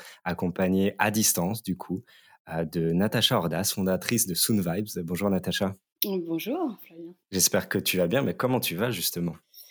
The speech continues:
Speaker 2: Eh bien, je vais plutôt, euh, plutôt bien, euh, dans cette période un peu particulière, mais, euh,
Speaker 1: C'est clair.
Speaker 2: on, on essaye toujours de voir le, le bon côté, euh, des choses. <laughs>
Speaker 1: C'est sûr, mais c'est, ça va être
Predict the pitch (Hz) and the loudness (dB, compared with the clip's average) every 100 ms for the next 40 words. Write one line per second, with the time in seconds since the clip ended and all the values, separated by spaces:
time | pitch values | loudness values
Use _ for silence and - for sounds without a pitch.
0 | - _ _ _ - 185 208 214 180 196 | -20 _ _ _ -6 -2 2 2 2 0
1 | 180 196 196 - - 262 254 202 190 - | 2 0 -2 -12 0 6 6 6 2 -2
2 | 294 202 175 180 269 - - 185 170 160 | 0 2 4 2 2 -2 -8 -4 -2 -2
3 | 156 151 151 143 160 160 170 180 170 170 | -2 -4 -6 -8 -10 -12 -12 -6 -6 -4
4 | 165 - 175 247 240 - 202 - 160 170 | -6 -6 -4 -4 -4 -6 -10 -8 -6 -6
5 | 294 - 180 175 165 156 160 _ _ - | -8 -6 -2 0 0 -2 -8 _ _ -6
6 | - 175 175 - 185 - 180 180 202 175 | -2 0 -2 -2 -4 -2 -6 -6 -8 -8
7 | 185 202 170 160 165 165 160 185 190 - | -6 -4 -4 -4 -4 -8 -10 -16 -14 -6
8 | 220 175 156 165 165 175 190 165 160 - | -4 -4 -6 -8 -4 -4 -2 -4 -4 -6
9 | - _ _ _ - - 101 - 123 98 | -6 _ _ _ -2 2 4 4 4 2
10 | 87 95 - 110 - 101 95 95 | 0 2 2 2 2 4 4 2